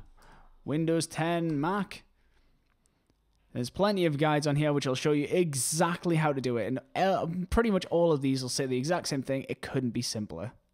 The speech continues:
Once you've installed Windows on your Boot Camp, you're gonna want to restart your computer. Hold down the Option key when the computer restarts and select the hard drive, well, the side of the computer you wanna log into, either the Windows or the O S X. And we are gonna log into Windows.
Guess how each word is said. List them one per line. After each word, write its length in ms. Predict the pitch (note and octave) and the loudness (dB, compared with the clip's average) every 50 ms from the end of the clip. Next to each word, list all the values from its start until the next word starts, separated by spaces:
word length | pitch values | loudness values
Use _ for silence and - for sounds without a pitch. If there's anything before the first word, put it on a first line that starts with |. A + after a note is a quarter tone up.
| _ _ _ - | _ _ _ -2
Once 300 | - G3 A#3 G#3 E3+ - | 0 2 2 2 2 2
you've 120 | F#3 E3+ | 2 2
installed 400 | D#3 D3 - - D#3+ D3+ D3+ C#3 | 2 2 2 4 4 4 4 2
Windows 440 | C3+ D3 D#3+ D3+ D3 D3 D3 C#3+ C3 | 2 0 0 2 2 2 0 0 0
on 160 | - D3 D3 | 0 0 0
your 80 | C#3 B2+ | 0 0
Boot 220 | C3 D#3 D#3 D3+ | 0 0 0 0
Camp, 240 | - E3 D#3+ D#3 C#3+ | 0 -2 0 2 2
you're 160 | D3 D3+ D3 | 2 2 2
gonna 160 | D3 D#3 D#3 | 2 0 0
want 400 | C#3+ C3 B2 B2 B2+ E3 F3+ D#3+ | 0 -2 -2 -2 0 0 0 0
to 100 | - D#3 | 0 -2
restart 680 | C#3 C#3+ D3+ F3+ G#3+ G#3 - - - - F3+ F3+ F3 A2+ | -2 0 2 2 2 2 2 0 0 0 0 0 0 0
your 120 | B2+ D#3 D3 | 0 -2 -2
computer. 460 | - D3+ C#3 - E3 D3+ D3+ D#3 D3 - - - - - - - | -2 -2 -2 0 0 0 0 0 -2 -4 -10 -20 -20 -20 -20 -6
Hold 260 | - - G3+ B3 A#3+ | 0 2 2 4 4
down 160 | A3+ G#3+ G3+ | 2 2 2
the 100 | F#3 F3 | 4 4
Option 340 | F3 F3 E3+ - - F3+ F3+ | 2 2 0 -2 -2 0 0
key 320 | - - E3 E3+ F3+ F3+ E3 | 0 0 2 2 2 2 2
when 280 | D3 D3 D3 C#3+ C#3+ | 2 2 0 2 2
the 200 | C#3+ C#3 C#3+ C#3 C3 | 2 2 2 2 0
computer 300 | - C#3+ C#3+ C#3+ B2+ C3+ | 0 0 0 2 2 0
restarts 480 | C#3+ C#3+ - - - C#3 C#3+ C#3+ - - - | 0 0 -2 0 0 0 0 0 -2 -2 -2
and 160 | E3+ F#3 F3 | -2 0 0
select 600 | - - F3 E3 D#3 D3+ D3 D3 D3+ - - - - | 0 0 0 0 0 0 0 0 0 -2 -6 -10 -8
the 300 | B2+ C3 C#3 C#3+ C#3+ C#3 | -4 0 2 2 2 2
hard 280 | C#3 - C#3 C3 C3 | 2 0 0 0 0
drive, 260 | C#3+ C3+ C3 B2+ B2+ - | 0 0 -2 -2 -4 -4
well, 180 | C#3 C#3+ C3+ B2 | -2 0 0 0
the 200 | B2+ C#3 D3 C3+ | 2 0 0 0
side 340 | - - - B2 B2 B2+ | 0 -2 0 0 0 0
of 80 | B2 B2 | -2 -4
the 60 | - | -6
computer 280 | - B2+ B2 B2 A#2 G#2 | -4 -4 -2 -2 -2 0
you 120 | A#2+ A#2 | 0 0
wanna 100 | A#2 A2+ | 0 0
log 220 | A2+ A#2 A#2 A#2+ A#2+ | 0 0 0 0 2
into, 240 | B2 A#2 F2+ G#2+ | 0 0 0 -2
either 320 | - - E3+ G3 F#3+ F#3 F3 | -2 0 2 2 2 2 2
the 100 | D3 C#3 | 2 2
Windows 380 | D#3 F3+ F3+ F3+ F3+ F3+ E3+ - - | 2 4 4 4 4 4 2 0 -2
or 160 | C3+ C#3 C#3 | 0 0 0
the 120 | C#3 C3 - | 0 -2 -2
O 120 | B2+ B2+ | -2 -2
S 240 | A#2+ A2+ C3 C3 - | 0 0 -2 -2 -4
X. 220 | B2+ G#2+ - - - | -4 -6 -6 -6 -6
And 120 | - C3 | -4 0
we 120 | D3 E3 | 2 2
are 40 | F3+ | 2
gonna 160 | F#3 F#3 F3+ | 4 4 4
log 260 | F3+ F#3 F3+ F3 D#3 C#3+ | 4 4 4 2 2 -2
into 360 | F3 D3+ D#3+ D3+ - D#3+ D3 | -2 -2 -2 0 0 0 2
Windows. 540 | C3+ C#3 C3 B2+ A#2 G2+ D2 F2+ - - | 2 2 2 2 0 -2 -4 -6 -10 -10